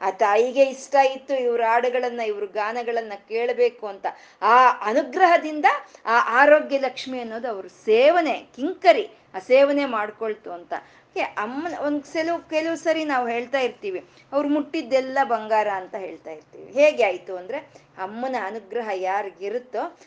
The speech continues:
ಅವ್ರಿಗೆ ಈ ಲಕ್ಷ್ಮಿಗಳೆಲ್ಲ, ಈ ಕೋಟಿ ಕೋಟಿ ಲಕ್ಷ್ಮಿಗಳೆಲ್ಲ ಸೇವನೆ ಮಾಡ್ಕೊಳ್ಳುತ್ತೆ ಅಂತ. "ಕಟಾಕ್ಷ ಕಿಂಕರೀಭೂತ ಕಮಲಾ ಕೋಟಿ ಸೇವಿತ" ಅಂತಂದ್ರು. ಈ ಕಮಲ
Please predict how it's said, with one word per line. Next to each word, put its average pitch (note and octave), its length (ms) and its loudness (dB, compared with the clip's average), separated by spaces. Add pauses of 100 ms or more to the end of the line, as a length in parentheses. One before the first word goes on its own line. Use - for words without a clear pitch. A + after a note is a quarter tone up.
(120)
ಅವ್ರಿಗೆ G#3+ 360 -6
ಈ G3+ 60 -6
ಲಕ್ಷ್ಮಿಗಳೆಲ್ಲ, G3+ 720 -8
ಈ G#3+ 160 -4
ಕೋಟಿ A3+ 460 -6
ಕೋಟಿ G3+ 400 -10
ಲಕ್ಷ್ಮಿಗಳೆಲ್ಲ F#3+ 720 -12 (460)
ಸೇವನೆ C#4 500 6
ಮಾಡ್ಕೊಳ್ಳುತ್ತೆ G#3 840 -6
ಅಂತ. F#3 220 -14
"ಕಟಾಕ್ಷ A#3 600 -4
ಕಿಂಕರೀಭೂತ G#3+ 920 -12
ಕಮಲಾ A3+ 560 -2
ಕೋಟಿ G3+ 380 -10
ಸೇವಿತ" F#3 480 -12
ಅಂತಂದ್ರು. F3 720 -8 (960)
ಈ C#4 60 -8
ಕಮಲ G3+ 540 -4